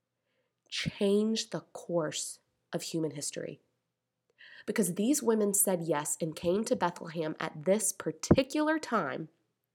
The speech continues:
God was able to provide. He looked down at Naomi, who was struggling, and thinking he was afflicting her, and he shouted, "Wait! I didn't punish you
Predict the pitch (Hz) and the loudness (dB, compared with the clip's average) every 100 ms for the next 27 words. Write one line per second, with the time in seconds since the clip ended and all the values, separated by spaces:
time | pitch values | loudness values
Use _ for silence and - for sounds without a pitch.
0 | _ _ _ _ _ - 165 190 202 202 | _ _ _ _ _ -2 0 0 0 -2
1 | 165 160 147 147 _ _ _ - 180 160 | -2 -2 -2 -6 _ _ _ -6 -4 -2
2 | 151 - - - - _ _ _ _ _ | -4 -6 -14 -20 -20 _ _ _ _ _
3 | _ _ _ - - 208 190 254 240 226 | _ _ _ -8 -2 0 4 2 2 2
4 | 196 196 - 170 165 160 160 170 160 - | 2 0 0 0 0 -2 -2 -4 -4 -4
5 | - 170 170 160 160 - - - - 170 | -2 0 0 -4 -6 -12 -20 -10 0 0
6 | 160 - 294 339 339 220 175 175 180 170 | 0 2 6 6 4 2 2 0 0 0
7 | 165 - 175 - 165 151 156 151 - 160 | -2 -4 -6 -2 -4 -2 -2 -2 -4 -6
8 | 165 - - 202 202 196 175 160 - - | -4 -2 -2 -2 0 0 0 -6 -4 4
9 | 370 320 - - - - _ _ _ _ | 6 4 2 6 6 4 _ _ _ _
10 | _ - - 262 285 302 294 - 311 320 | _ -8 0 2 4 4 4 4 2 2
11 | 330 - 302 269 202 | 2 0 4 4 2